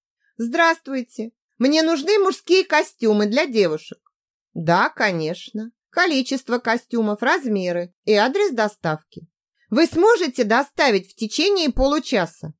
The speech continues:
За срочность доплачу». «Без проблем! Высылайте адрес! Курьер будет у вас менее чем через полчаса». «Я всё вышлю вам на электронный адрес».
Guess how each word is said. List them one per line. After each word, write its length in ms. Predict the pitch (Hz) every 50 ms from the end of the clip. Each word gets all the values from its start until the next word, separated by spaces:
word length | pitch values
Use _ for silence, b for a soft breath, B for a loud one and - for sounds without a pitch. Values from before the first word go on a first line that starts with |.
| _ _
За 240 | - 175 196 226 240
срочность 680 | 233 - 262 302 359 427 427 - - 202 156 165 - _ _ _ _
доплачу». 760 | - 165 226 233 - 320 339 339 339 - - 190 160 165 - _ _ _ _ _ _ _ _ _ _ _
«Без 220 | 165 160 214 247
проблем! 680 | - - - 302 339 339 277 294 254 240 226 233 226 220 _ _ -
Высылайте 680 | 170 196 208 - 226 220 240 294 392 - - 381 - -
адрес! 560 | - 208 208 196 196 190 196 202 - - _ _ _
Курьер 480 | - 247 262 247 247 254 320 381 392
будет 380 | 285 320 294 214 208 202 202 -
у 60 | 202
вас 220 | 190 185 185 -
менее 560 | - 220 214 226 247 285 320 330 330 320 311 -
чем 240 | - 220 196 185
через 260 | 180 - 190 180 190 190
полчаса». 760 | - - 202 226 269 - - 214 202 - - 143 143 156 156 _ _ _ _ _ _ _ _ _
«Я 260 | - 196 285 285 277
всё 200 | - - 302 311
вышлю 420 | 269 381 415 403 - 262 262 254
вам 240 | 220 220 202 196 202
на 140 | 220 233 240
электронный 640 | 247 254 247 - - 285 311 330 339 370 381 262 -
адрес». 540 | 254 233 208 185 175 160 156 - - -